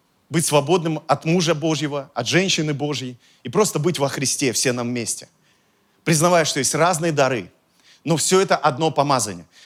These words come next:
А еще, знаете, есть такие активаторы помазания. "Приходите ко мне на конференцию, приходите мне, ко мне на служение. Я вас активирую в помазании". Кстати, если вы надумали идти на школу сверхъестественного, чтобы вас там активировали в помазании, мы этого делать там не будем. Даже не идите за этим в школу.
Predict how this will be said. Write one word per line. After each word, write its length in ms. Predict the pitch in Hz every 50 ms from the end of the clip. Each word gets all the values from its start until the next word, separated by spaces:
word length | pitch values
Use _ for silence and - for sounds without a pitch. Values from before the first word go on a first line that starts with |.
| _
А 60 | - 131
еще, 160 | 135 - 156
знаете, 260 | 139 185 208 190 160
есть 120 | 147 131
такие 220 | - 151 127 139 131
активаторы 480 | 135 - - 147 151 143 - 127 110
помазания. 560 | 98 - 107 110 113 104 107 101 95 92 - _ _ _ _ _ _ _
"Приходите 400 | - 123 - 139 151 156 147 151
ко 100 | - 151
мне 180 | 147 143 147 139
на 100 | 139 131
конференцию, 560 | - 135 123 - 135 135 139 135 - 123 104
приходите 420 | - - - 135 131 143 131 147
мне, 200 | 131 131 131 131
ко 180 | 139 - - 131
мне 160 | 127 131 135
на 80 | 135 123
служение. 440 | - 139 131 120 151 143 127 107 - - - - _ -
Я 240 | 117 147 151 160 165
вас 180 | 156 147 -
активирую 480 | 147 131 - - 139 135 147 147 147 139
в 60 | -
помазании". 640 | - 131 131 131 120 117 127 120 117 104 90 85 - _ _ _ _ _ _ _ _ _
Кстати, 260 | - - 196 175 -
если 200 | 190 165 - 190
вы 100 | 165 175
надумали 460 | 170 165 160 160 185 175 170 156 147 143
идти 200 | 131 - 170 151
на 100 | 135 -
школу 220 | - - 160 151
сверхъестественного, 640 | 131 - 147 135 - 143 - - 170 156 - 143 120
чтобы 220 | - - 139 127 120
вас 240 | 147 160 156 -
там 140 | - 123 110 - _ _
активировали 680 | - 139 147 - - 147 139 151 160 160 156 139 123 113
в 80 | - -
помазании, 580 | 135 131 135 127 - 156 156 160 147 117 98 - _ _ _ _
мы 160 | - 156 175 185
этого 240 | 180 170 175 151
делать 280 | 143 156 156 151 147 135
там 160 | 147 135 131
не 60 | 135
будем. 320 | 127 123 127 107 98 87 82 _ _ _ _ _ _ _ _ _ _ _ _ _ _ _ _ -
Даже 320 | 120 151 170 160 - 180
не 140 | 180 180 175
идите 280 | 156 165 190 170 -
за 140 | 151 123 143
этим 220 | 139 139 - 131 117
в 40 |
школу. 380 | - - - 127 110 95 85 -